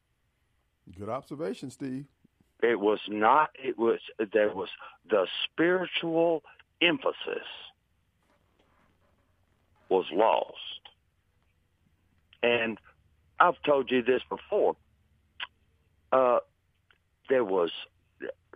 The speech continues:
Speaker 2: during the sixties and the seventies, there was money, money, money. And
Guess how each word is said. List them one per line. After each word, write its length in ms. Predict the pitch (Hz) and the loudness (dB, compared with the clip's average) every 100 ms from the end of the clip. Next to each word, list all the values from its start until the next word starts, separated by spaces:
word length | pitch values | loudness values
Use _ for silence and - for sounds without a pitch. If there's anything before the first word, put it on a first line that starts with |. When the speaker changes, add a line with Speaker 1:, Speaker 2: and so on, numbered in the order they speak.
| - - - - - - - | -14 -6 0 2 2 0 2
Speaker 2:
during 280 | 175 135 | 2 4
the 120 | 101 90 | 2 0
sixties 380 | 180 170 - 131 | 0 -2 -2 -4
and 180 | 104 92 | -4 -4
the 100 | 85 - | -6 0
seventies, 560 | 151 143 131 127 123 120 - - - _ _ - | 2 2 -2 -6 -8 -10 -16 -20 -20 _ _ 0
there 180 | 143 127 | 2 4
was 180 | 101 87 87 | 2 0 -6
money, 600 | 95 110 139 139 135 135 | -6 2 4 4 0 -4
money, 460 | 131 120 117 113 | 2 2 4 0
money. 560 | 110 104 87 - 64 - _ _ _ _ _ _ _ _ _ _ _ _ _ _ | 2 2 2 -2 -10 -16 _ _ _ _ _ _ _ _ _ _ _ _ _ _
And 340 | 110 107 95 | 2 2 0